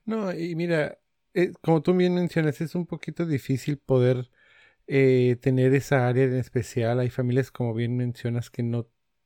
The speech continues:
tienen ese espacio, porque incluso, eh, aquí donde estoy,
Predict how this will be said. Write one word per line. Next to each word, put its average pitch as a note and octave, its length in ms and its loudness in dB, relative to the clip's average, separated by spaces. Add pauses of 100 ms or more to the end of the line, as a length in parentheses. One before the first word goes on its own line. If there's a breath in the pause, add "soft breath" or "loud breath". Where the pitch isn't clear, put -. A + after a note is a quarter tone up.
(160)
tienen C3+ 440 2
ese B2+ 200 -2
espacio, A#2+ 580 -6 (400 loud breath)
porque - 240 -2
incluso, D3 680 0 (200)
eh, - 380 -10
aquí D3+ 400 -4
donde D3 320 -2
estoy, C3+ 520 -2